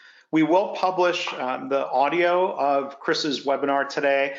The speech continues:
and the follow-up Q and A, um, in the podcast feed. So if you're a podcast listener and you wanna make sure you don't miss out on the Q and A, um, you can subscribe to the podcast in all of, um, kind of the usual,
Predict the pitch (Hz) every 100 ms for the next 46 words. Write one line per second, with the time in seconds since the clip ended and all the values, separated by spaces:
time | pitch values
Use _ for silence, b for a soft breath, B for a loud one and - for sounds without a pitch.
0 | B B - 160 190 220 - 170 156 160
1 | 147 147 - 170 151 135 135 131 120 120
2 | - _ _ _ 135 127 127 175 180 175
3 | 165 156 143 135 - - 113 - 139 165
4 | 156 151 147 - 139 - 147 139 151 139
5 | 131 127 127 127 127 - 135 120 117 135
6 | 135 135 131 - 120 123 117 b b b
7 | b 147 143 131 - - 151 127 127 135
8 | 131 127 - B B _ - 127 139 131
9 | 135 - 120 - 160 165 175 156 - 135
10 | 127 123 123 123 117 - 127 120 117 117
11 | 120 123 123 117 113 - 120 110 113 120
12 | 113 110 113 117 123 113 113 110